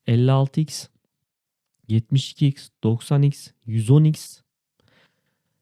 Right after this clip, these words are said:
yüz otuz iki x ve yirmi dört x'i de eklersek burası yüz elli altı x yapar arkadaşlar. Yani tüm alan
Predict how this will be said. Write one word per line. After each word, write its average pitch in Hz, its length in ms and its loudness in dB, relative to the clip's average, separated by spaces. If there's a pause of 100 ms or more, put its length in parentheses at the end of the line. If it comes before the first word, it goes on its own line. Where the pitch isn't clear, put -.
(200)
yüz 107 300 -4
otuz 143 320 -2
iki - 200 -6
x - 460 -6 (220)
ve 143 360 0 (180)
yirmi 120 380 2
dört 147 300 2
x'i - 220 -12
de 113 80 -4
eklersek 139 760 -2
burası 131 440 0
yüz 135 600 0
elli 127 360 -2
altı 120 460 -6
x - 380 -8
yapar 143 320 -2 (160)
arkadaşlar. 107 1000 -4 (600)
Yani 131 340 2
tüm 156 220 0
alan 123 380 0